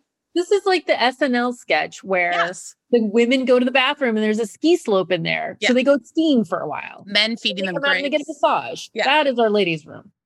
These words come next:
Speaker 2: Yes. Well, we are excited to have, uh, our next guest with us. It is one, Nancy Armour, a terrific columnist from U S A Today, and also the host of the podcast, Changing the Game.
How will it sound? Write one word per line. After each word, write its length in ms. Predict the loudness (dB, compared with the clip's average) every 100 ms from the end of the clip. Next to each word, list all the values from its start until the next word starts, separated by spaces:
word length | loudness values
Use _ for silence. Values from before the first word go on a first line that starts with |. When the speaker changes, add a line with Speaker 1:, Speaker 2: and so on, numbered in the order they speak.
| _ -6
Speaker 2:
Yes. 380 | -6 -8 -20 -4
Well, 260 | 0 0 0
we 160 | 2 2
are 100 | 2
excited 420 | 2 2 4 2
to 60 |
have, 280 | 0 0 -2 -4
uh, 260 | -4 -2 -2
our 100 | -2
next 220 | -2 -2
guest 260 | -2 -2 -4
with 160 | -2
us. 200 | -4 -4 -2
It 140 | -2
is 160 | -2 -8 _ _ -14
one, 480 | -2 2 2 0 -4
Nancy 600 | -4 0 0 0 -2 -4 0
Armour, 600 | 0 2 0 0 2 2
a 180 | -2 0
terrific 340 | 0 0 0
columnist 440 | 0 0 0 -4
from 140 | -2 -2
U 160 | 0
S 140 | 0 0
A 100 | -2
Today, 420 | -2 0 2 0
and 160 | -4 -4
also 360 | -2 -2 0 -2
the 140 | -2
host 340 | -2 -4 -4 -6
of 100 | -8
the 80 | -6
podcast, 640 | -4 -4 -4 -4 -4 -4
Changing 600 | -8 -4 -2 -2 -4 -4
the 120 | -4 -8
Game. 540 | -6 -2 0 0